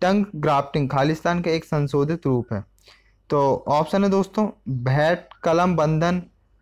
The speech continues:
तरासी कलम बंधन, काठी कलम बंधन, फन्नी कलम बंधन।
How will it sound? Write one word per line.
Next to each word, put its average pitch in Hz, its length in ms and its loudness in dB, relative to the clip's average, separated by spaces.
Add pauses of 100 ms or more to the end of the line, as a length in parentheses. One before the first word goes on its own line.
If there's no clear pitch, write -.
तरासी 147 400 2
कलम 170 340 0
बंधन, 170 260 0
काठी 143 400 0
कलम 175 340 0
बंधन, 170 420 0 (1200)
फन्नी 175 360 2
कलम 165 360 0
बंधन। 113 400 -2